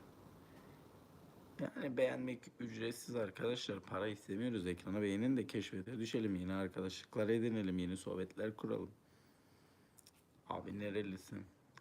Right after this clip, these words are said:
Aslen Hataylıyım. Doğma büyüme Mersin.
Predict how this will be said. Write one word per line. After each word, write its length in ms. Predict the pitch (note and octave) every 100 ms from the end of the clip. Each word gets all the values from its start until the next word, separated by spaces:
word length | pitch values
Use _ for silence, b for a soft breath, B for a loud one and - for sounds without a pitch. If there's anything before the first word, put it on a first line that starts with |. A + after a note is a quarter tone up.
| -
Aslen 420 | F#2+ G2 - G#2
Hataylıyım. 600 | A2+ - A#2 G2 G2+ A2
Doğma 380 | G#2 F#2+ G2+ F#2+
büyüme 260 | G2 G2 G2+
Mersin. 560 | G#2 G#2 - - F#2+